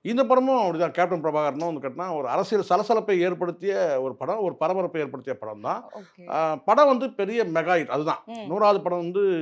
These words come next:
Speaker 1: தோல்வின்ற அந்த ஒரு சென்டிமெண்ட் இருக்கும்போது
Speaker 2: ம்.
Speaker 1: இந்த படம் வந்து பாத்தீங்கன்னா ஹிட் அடிச்சது.
Speaker 2: அந்த ஒரு பயம் இருந்துச்சு
Speaker 1: தியேட்டர்கள்ல
Speaker 2: அந்த
Speaker 1: வந்து
Speaker 2: படத்துல.
Speaker 1: தியேட்டர்ல டிக்கெட் கொடுத்தும் டிக்கெட்டை வந்து வாங்கிட்டு வந்தவங்க வந்து உட்கார இடம் கிடையாது.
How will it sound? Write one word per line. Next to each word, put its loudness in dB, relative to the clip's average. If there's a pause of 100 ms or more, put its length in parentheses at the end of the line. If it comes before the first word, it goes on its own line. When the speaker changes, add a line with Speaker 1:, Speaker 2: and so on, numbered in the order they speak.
(100)
Speaker 1:
தோல்வின்ற 0
அந்த 0
ஒரு -4
சென்டிமெண்ட் -2
இருக்கும்போது -6
Speaker 2:
ம். -16 (200)
Speaker 1:
இந்த 0
படம் 6
வந்து 0
பாத்தீங்கன்னா -2
ஹிட் -2
அடிச்சது. -16
Speaker 2:
அந்த -2
ஒரு 2
பயம் 2
இருந்துச்சு -2
Speaker 1:
தியேட்டர்கள்ல 8
Speaker 2:
அந்த 6
Speaker 1:
வந்து 0
Speaker 2:
படத்துல. -14
Speaker 1:
தியேட்டர்ல 2
டிக்கெட் -2
கொடுத்தும் -2
டிக்கெட்டை -2
வந்து -2 (680)
வாங்கிட்டு -2
வந்தவங்க -2
வந்து -2 (240)
உட்கார 2
இடம் 2
கிடையாது. -4